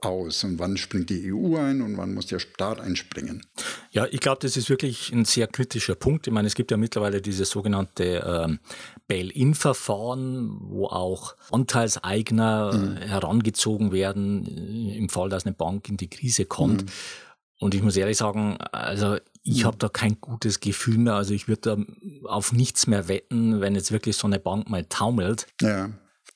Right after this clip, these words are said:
Speaker 1: In der Vergangenheit ist es noch nicht eingetreten, immer dann, äh, bis jetzt haben die Einlagesicherungsfonds bis jetzt immer gegriffen, aber das ist natürlich keine Aussage für die Zukunft.
Speaker 2: Hm. Naja, und wir hatten auch noch nicht so einen richtig großen
Speaker 1: Ja, genau.
Speaker 2: Ernstfall, ja.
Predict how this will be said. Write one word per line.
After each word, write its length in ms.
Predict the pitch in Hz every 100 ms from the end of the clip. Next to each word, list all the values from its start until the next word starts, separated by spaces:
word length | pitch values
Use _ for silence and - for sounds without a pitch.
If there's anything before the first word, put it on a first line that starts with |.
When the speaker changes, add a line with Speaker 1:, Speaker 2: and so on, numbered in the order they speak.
| -
Speaker 1:
In 80 | 147
der 60 |
Vergangenheit 560 | 139 139 143 170 147 151
ist 100 | 139
es 100 | 131
noch 60 | 120
nicht 220 | 117 90
eingetreten, 1160 | 120 175 170 127 131 127 - - - 147 143
immer 220 | 127 117 113
dann, 400 | 110 120 117 135
äh, 180 | - 107 107
bis 160 | 117
jetzt 220 | 139 135 131
haben 240 | 123 117
die 500 | 117 110 107 101 90 - -
Einlagesicherungsfonds 1300 | - 123 123 110 107 107 - 120 113 107 - 104 107 -
bis 160 | 104
jetzt 160 | 101 -
immer 180 | 95 90
gegriffen, 580 | 87 - 127 151 175 156
aber 280 | - 104
das 260 | 95 - -
ist 120 | 98
natürlich 360 | 104 90 101 98
keine 480 | - 95 101 98 98
Aussage 400 | 92 - 95 90
für 140 | 92
die 120 | 85
Zukunft. 640 | - 90 90 90 78 - 95
Speaker 2:
Hm. 140 | 85 - _ _ _ _ -
Naja, 220 | 85 87
und 160 | 101
wir 80 | 85
hatten 160 | 90 113
auch 120 | 98
noch 160 | 101 98
nicht 220 | 101 -
so 80 | 101
einen 80 |
richtig 320 | 98 101 101 -
großen 380 | 90 80 82
Speaker 1:
Ja, 140 | 78 85
genau. 100 | 82 -
Speaker 2:
Ernstfall, 440 | 82 - - - 78
ja. 240 | 76 80